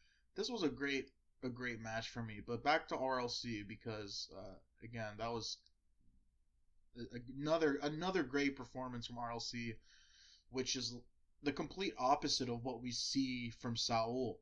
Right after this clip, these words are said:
I feel like we've yet to see a good performance from Saul, and it's the complete opposite where we've yet to see R L C come on and put up a stinker. And they've played, have they played the same amount of matches now?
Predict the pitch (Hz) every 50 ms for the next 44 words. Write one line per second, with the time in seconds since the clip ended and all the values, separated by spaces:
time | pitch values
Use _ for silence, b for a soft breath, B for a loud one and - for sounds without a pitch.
0 | _ _ - 113 113 - - 123 123 120 120 - - - _ _ _ _ - 127
1 | 123 120 117 117 120 120 123 139 143 143 - - _ - - - - 131 117 -
2 | - - 127 127 120 117 113 95 - - _ _ _ _ _ _ _ _ _ -
3 | 120 120 117 - - 131 123 120 - - 123 117 - - 120 120 117 113 113 110
4 | - 120 107 104 - - 113 107 107 110 107 110 110 110 113 123 131 - _ _
5 | _ _ _ _ _ _ _ _ _ _ _ _ _ 131 127 127 123 120 - 117
6 | 135 - 131 117 120 135 135 135 131 120 123 123 - 120 113 113 120 107 101 117
7 | 120 120 120 120 120 120 127 120 120 131 139 139 135 135 - - 131 117 - -
8 | - 131 127 123 120 120 113 113 113 - _ _ _ - 131 127 123 120 117 117
9 | - - - 127 127 120 117 117 - 123 117 113 113 120 120 117 113 110 110 -
10 | - _ _ _ _ _ _ 120 120 120 127 135 135 127 117 120 107 - - 139
11 | 139 135 - 110 92 92 95 104 117 127 127 123 - - 160 175 185 160 131 -
12 | - - _ _ _ _ _ _ _ _ _ _ _ _ - 127 185 220 214 -
13 | 208 220 196 147 - - 165 175 175 170 170 175 147 143 143 160 - - 214 208
14 | 214 220 226 226